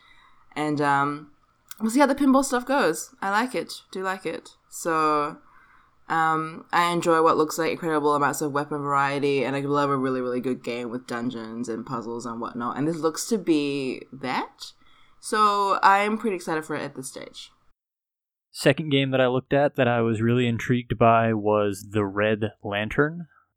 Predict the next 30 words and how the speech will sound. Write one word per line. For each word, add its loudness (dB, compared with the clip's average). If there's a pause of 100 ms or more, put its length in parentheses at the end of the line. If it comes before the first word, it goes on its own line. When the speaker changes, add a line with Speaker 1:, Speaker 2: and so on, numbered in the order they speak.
Speaker 2:
Its 0 (140)
premise 2
reminded 0
me -2
strongly 2
of 0
Celeste, 0
a -2
game -2
from -12
last -2
year, 4
which -4
I 2
loved -2
very -2
much. -4 (720)
Uh, 0
it's -8
about -2
a -4
young -4
woman -6
who -4
has 2
something -4
to 4
prove 4
to -2
herself 0